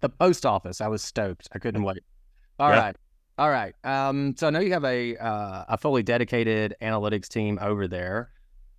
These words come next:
Speaker 2: We do.
Speaker 1: in the internal audit department. Um, and so curious for, for those that have those or looking to build those, what's working well for your team right now? What's maybe not working so well, uh, for
Speaker 2: Yeah.
Speaker 1: that same team?
Speaker 2: Yeah, absolutely.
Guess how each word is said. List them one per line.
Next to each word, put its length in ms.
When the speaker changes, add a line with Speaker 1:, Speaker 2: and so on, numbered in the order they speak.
Speaker 2:
We 60
do. 80
Speaker 1:
in 100
the 100
internal 280
audit 180
department. 500
Um, 680
and 160
so 120
curious 440
for, 460
for 120
those 180
that 120
have 200
those 300
or 120
looking 260
to 60
build 280
those, 220
what's 200
working 340
well 280
for 100
your 140
team 260
right 160
now? 280
What's 320
maybe 220
not 320
working 480
so 200
well, 400
uh, 160
for 100
Speaker 2:
Yeah. 60
Speaker 1:
that 120
same 180
team? 280
Speaker 2:
Yeah, 220
absolutely. 440